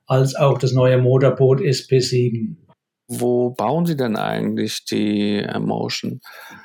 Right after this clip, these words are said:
Speaker 1: Also die Motion ist so, dass wir die G-F-K-Teile lassen, wir einen G-F-K-Produzenten in Polen bauen. Das Boot kommt dann quasi als Casco zu uns und wir rüsten dann das Boot komplett aus. Das heißt,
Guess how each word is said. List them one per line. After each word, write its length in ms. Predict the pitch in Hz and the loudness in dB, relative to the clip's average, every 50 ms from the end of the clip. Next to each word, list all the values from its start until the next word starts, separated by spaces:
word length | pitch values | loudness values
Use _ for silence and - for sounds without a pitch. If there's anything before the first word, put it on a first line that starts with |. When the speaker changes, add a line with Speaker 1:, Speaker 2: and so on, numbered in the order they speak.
| - _ | -8 _
Speaker 1:
Also 140 | 131 127 120 | -2 0 2
die 100 | 135 143 | 4 6
Motion 480 | 139 139 143 151 160 160 - 165 165 160 | 6 6 6 8 6 6 6 6 4 4
ist 200 | 147 123 - - | 4 4 4 4
so, 200 | 160 160 175 180 | 6 6 8 6
dass 300 | 175 165 143 120 127 147 | 6 4 4 4 4 4
wir 240 | 156 156 160 151 | 6 6 6 6
die 140 | 143 160 143 | 4 2 2
G-F-K-Teile 880 | 143 156 147 151 139 - - - 143 143 139 139 - 131 143 139 139 139 | 4 4 4 4 2 2 2 2 2 2 2 2 2 2 4 4 4 4
lassen, 380 | 135 139 135 135 123 127 131 131 | 4 4 4 4 2 2 2 2
wir 100 | 135 123 | 4 4
einen 120 | 131 123 | 2 2
G-F-K-Produzenten 1400 | 139 131 127 135 131 - - - 139 135 135 - 139 131 135 139 - - - 156 139 143 151 - - 160 151 165 | 2 4 4 4 2 0 0 2 2 2 2 2 0 2 2 0 0 2 2 2 4 4 2 2 2 2 2 2
in 180 | 170 143 123 | 2 0 0
Polen 460 | 113 - 135 156 185 190 185 185 175 180 | 0 2 4 6 6 6 6 6 6 6
bauen. 500 | 180 170 175 175 180 180 180 180 185 - - - - - - - - - - _ _ - | 4 4 6 6 4 4 4 2 0 -2 -6 -14 -20 -20 -20 -20 -20 -20 -20 _ _ -2
Das 200 | 139 127 - - | -2 -2 0 2
Boot 280 | - 139 143 139 139 - | 2 2 2 2 2 2
kommt 280 | 143 143 139 139 131 135 | 2 4 4 4 4 2
dann 120 | 131 127 | 2 0
quasi 360 | 117 - 135 127 131 123 131 127 | 0 2 2 2 4 4 4 2
als 200 | 120 120 - - | 2 0 -2 -2
Casco 440 | - 131 143 139 - - 143 135 | 0 0 0 0 0 0 0 0
zu 260 | 131 - - 139 143 165 | 2 2 2 2 4 4
uns 240 | 151 165 165 139 | 6 6 6 6
und 160 | 147 139 135 123 | 6 4 4 4
wir 240 | 135 139 147 139 | 4 4 4 4
rüsten 460 | 139 147 147 143 - - - 151 135 135 | 6 4 4 4 2 0 0 2 2 4
dann 420 | 131 127 127 131 131 131 131 123 | 2 2 2 2 2 2 0 0
das 220 | 123 127 123 - | 0 -2 -2 0
Boot 340 | - 135 131 135 135 135 - | 2 4 4 4 4 2 0
komplett 480 | - - 139 135 127 127 120 123 123 - - | 0 0 2 2 2 2 2 2 2 0 0
aus. 420 | - 123 123 127 139 147 143 143 | 2 2 4 6 4 4 4 2
Das 180 | 143 131 - - | 0 0 0 2
heißt, 380 | 131 131 127 127 123 - - | 2 4 4 2 2 -2 -6